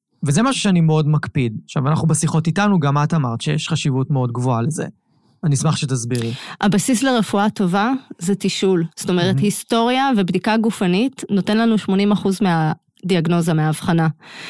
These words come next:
Speaker 2: זה משהו שמלמדים את זה בבית ספר לווטרינריה.
Speaker 1: מהמם.
Speaker 2: אה, זה משהו שמקפידים עליו, וזה משהו שנחרט לי בזיכרון.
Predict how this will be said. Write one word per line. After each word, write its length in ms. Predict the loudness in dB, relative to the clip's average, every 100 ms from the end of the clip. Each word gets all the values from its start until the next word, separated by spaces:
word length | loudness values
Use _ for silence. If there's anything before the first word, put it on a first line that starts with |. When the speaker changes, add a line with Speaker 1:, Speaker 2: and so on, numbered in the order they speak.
| -18 -6
Speaker 2:
זה 120 | 0
משהו 300 | 2 2 0
שמלמדים 1000 | 0 0 2 0 0 0 2 2 4 2
את 60 | 2
זה 100 | 0
בבית 260 | 0 -2
ספר 260 | -2 -2 0
לווטרינריה. 720 | 0 0 0 0 0 0 0 -2 -6 -6
Speaker 1:
מהמם. 220 | -4 -4 -2
Speaker 2:
אה, 20 | 0 2 2 2 2 2 2 0 -2
זה 120 | 0 2
משהו 280 | 2 0
שמקפידים 640 | -2 0 -2 -2 -2 2 2
עליו, 240 | 2 0 0
וזה 160 | 0 2
משהו 280 | 2 0
שנחרט 500 | 0 0 0 -2 -2
לי 80 | 0
בזיכרון. 640 | 0 0 -2 -2 0 2